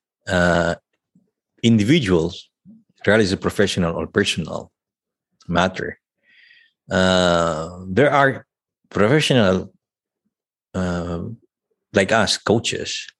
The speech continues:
that, that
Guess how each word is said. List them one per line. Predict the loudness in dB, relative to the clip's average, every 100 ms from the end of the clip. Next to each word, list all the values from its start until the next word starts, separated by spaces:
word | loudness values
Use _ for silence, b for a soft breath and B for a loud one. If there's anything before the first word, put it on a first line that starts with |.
| _ _ _ _ _ _ _ _ _
that, | 0 0 -4 -12 _ _ _ _ _ _ _ _ _ _ _ _ _ _ _ _ _ _ _ -2
that | -2 -2